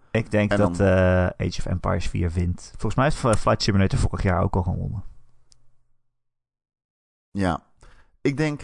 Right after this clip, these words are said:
Speaker 2: dat, ik ga gewoon zeggen dat Sim Flight Sim wint. Fuck it.
Speaker 1: Oké,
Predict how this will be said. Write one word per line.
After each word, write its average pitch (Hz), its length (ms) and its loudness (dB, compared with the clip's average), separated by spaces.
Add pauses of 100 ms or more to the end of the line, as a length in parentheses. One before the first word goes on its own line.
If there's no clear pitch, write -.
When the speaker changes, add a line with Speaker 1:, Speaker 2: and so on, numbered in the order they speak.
(580)
Speaker 2:
dat, 110 500 -2 (680)
ik 214 140 0
ga 180 180 2
gewoon 127 280 2
zeggen 110 320 0
dat 98 140 -4
Sim 95 340 -4
Flight 82 220 -2
Sim 76 160 -8
wint. - 220 -14 (300)
Fuck - 180 -6
it. - 140 -20 (100)
Speaker 1:
Oké, - 180 -10